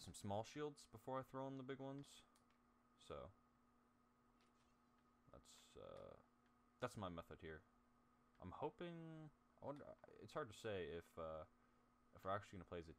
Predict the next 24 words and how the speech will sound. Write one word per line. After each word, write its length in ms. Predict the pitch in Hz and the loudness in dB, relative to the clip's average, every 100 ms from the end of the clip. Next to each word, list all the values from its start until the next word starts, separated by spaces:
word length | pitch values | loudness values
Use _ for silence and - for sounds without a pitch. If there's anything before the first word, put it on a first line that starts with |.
| - | -6
team, 320 | 131 190 208 - - | -4 -4 -6 -12 -12
because 220 | - 131 117 | -2 4 6
I've 100 | 123 | 6
never 240 | 127 117 | 4 4
really 240 | 120 104 | 4 4
played 320 | - 90 98 98 | 2 0 2 0
with 160 | 98 - | -6 -10
squad 400 | - - 98 104 - | -12 -2 2 2 2
fill 160 | 120 | 0
on. 320 | 123 127 131 - - - - - - - - - - - - - | 2 0 -4 -8 -18 -20 -20 -20 -20 -20 -20 -20 -20 -20 -20 -10
Has 80 | 110 | -10
this 80 | - 123 | -6 -2
house 140 | 117 | -2
been 160 | - 123 | -4 -8
searched? 400 | 127 127 - - - - - - - - - - - - | -8 -10 -12 -20 -20 -20 -20 -20 -20 -20 -20 -20 -20 -8
I 60 | - | -6
actually 240 | - 82 80 | -4 -4 -2
don't 160 | 85 - | -2 -2
think 160 | 95 - | -6 -6
this 160 | 85 | -2
house 160 | 85 90 | 0 0
has 80 | 82 | -4
been 160 | 85 | -8
searched. 320 | - 82 - | -8 -8 -10